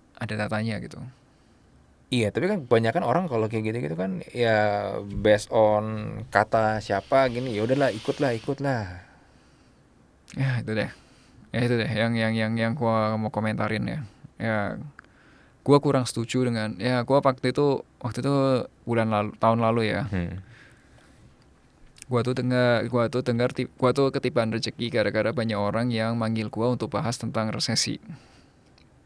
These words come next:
Speaker 2: Oh, ini tahun, akhir tahun kemarin, dua ribu dua puluh dua.
Speaker 1: Iya, gua,
Speaker 2: Hmm,
Speaker 1: ya,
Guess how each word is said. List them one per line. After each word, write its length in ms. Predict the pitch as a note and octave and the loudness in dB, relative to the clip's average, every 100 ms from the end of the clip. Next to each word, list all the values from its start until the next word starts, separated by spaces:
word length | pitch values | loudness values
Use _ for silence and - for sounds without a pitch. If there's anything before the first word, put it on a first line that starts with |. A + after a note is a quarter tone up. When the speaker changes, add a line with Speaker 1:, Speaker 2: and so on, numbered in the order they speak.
| - | 0
Speaker 2:
Oh, 680 | F#2 F#2+ F#2 F#2 F2+ F2+ | 4 6 6 6 6 4
ini 320 | G2 G2 F#2+ F2 | 2 0 0 -2
tahun, 380 | - E2+ F2 - | 2 2 2 -2
akhir 340 | - F#2 - F2 | -4 -2 0 4
tahun 160 | F#2 | 4
kemarin, 380 | F#2 F#2 F2+ E2+ | 4 4 6 4
dua 100 | D#2 | 2
ribu 180 | D2+ D2+ | -4 -4
dua 80 | D#2 | -4
puluh 60 | E2 | -2
dua. 140 | D2+ - - _ _ | -2 -4 -16 _ _
Speaker 1:
Iya, 320 | A#2 A2 - - | -4 -4 -6 -8
gua, 240 | B2+ - | -6 -6
Speaker 2:
Hmm, 140 | D2+ D#2+ | -6 -8
Speaker 1:
ya, 220 | B2 A2 | -4 -2